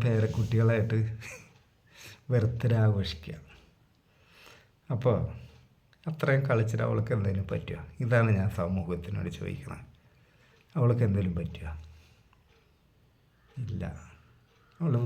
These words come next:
വീട്ടിലെന്തെങ്കിലും പറ്റുക? ഇല്ല. അവൾ കളിച്ചത് അവൾക്ക് ലാഭം. ഇതിൽ സമൂഹത്തിനോ ആർക്കും ഒന്നും പങ്കില്ല. അവനവൻ്റെ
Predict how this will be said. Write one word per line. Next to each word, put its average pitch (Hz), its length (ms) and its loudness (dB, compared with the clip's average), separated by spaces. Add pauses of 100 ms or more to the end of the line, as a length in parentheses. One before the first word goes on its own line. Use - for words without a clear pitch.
(100)
വീട്ടിലെന്തെങ്കിലും 107 720 2
പറ്റുക? 82 260 -10 (320)
ഇല്ല. - 140 -10 (500)
അവൾ 110 240 4 (220)
കളിച്ചത് 107 580 0 (1040)
അവൾക്ക് 98 480 -2
ലാഭം. 80 420 -4 (2500)
ഇതിൽ 113 220 2 (160)
സമൂഹത്തിനോ 107 840 4 (320)
ആർക്കും 101 480 0
ഒന്നും 101 540 2 (400)
പങ്കില്ല. 85 440 -4 (220)
അവനവൻ്റെ 147 500 4